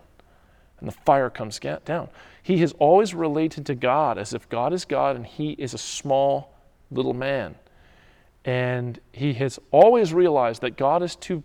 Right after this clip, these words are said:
big, uh, to honor with any monument that a man could make. He could make the most ma-, magnificent structure that a man could ever make, and it would be utterly insignificant to house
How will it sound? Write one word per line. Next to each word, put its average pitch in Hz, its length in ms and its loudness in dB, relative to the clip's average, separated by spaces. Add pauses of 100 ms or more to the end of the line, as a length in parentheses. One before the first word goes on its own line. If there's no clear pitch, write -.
big, 127 400 -4 (220)
uh, 120 100 -10
to - 220 -8
honor 151 320 4
with 123 220 -4
any 190 180 2
monument 135 640 -2
that 120 100 -2
a 110 40 -6
man 123 320 -6
could 104 180 -12
make. - 400 -8 (160)
He 120 100 -6
could 131 100 -4
make 127 360 -6
the 127 60 -8
most 120 180 -6
ma-, 135 220 -6
magnificent 160 480 -4
structure - 480 -10
that 113 120 -8
a 113 40 -8
man 127 240 -6
could 120 120 -6
ever 107 160 -6
make, 131 420 -6 (480)
and 131 140 0
it 143 80 0
would 143 140 -4
be 160 320 -4 (300)
utterly 196 300 0
insignificant 180 680 -6
to 110 80 -6
house 98 560 -4